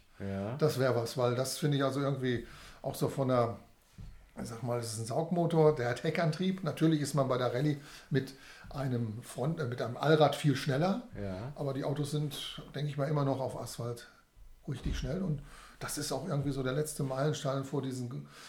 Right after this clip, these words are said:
Speaker 2: Autos, wo sie alles hatten, Turbo und Allrad und dies und das. Und,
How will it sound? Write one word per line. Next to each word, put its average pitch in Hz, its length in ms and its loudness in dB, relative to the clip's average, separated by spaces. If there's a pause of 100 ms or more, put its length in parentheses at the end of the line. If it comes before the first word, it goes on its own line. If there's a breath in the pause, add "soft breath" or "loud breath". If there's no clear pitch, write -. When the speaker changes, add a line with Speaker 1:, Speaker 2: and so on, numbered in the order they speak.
(200 loud breath)
Speaker 2:
Autos, 151 420 2
wo 143 140 2
sie 143 120 -2
alles 139 320 0
hatten, 127 280 -4
Turbo 139 400 4
und 139 200 -2
Allrad 127 480 2
und 131 300 -4 (200)
dies 131 200 -8
und 123 140 -4
das. 117 200 -4
Und, 113 140 -6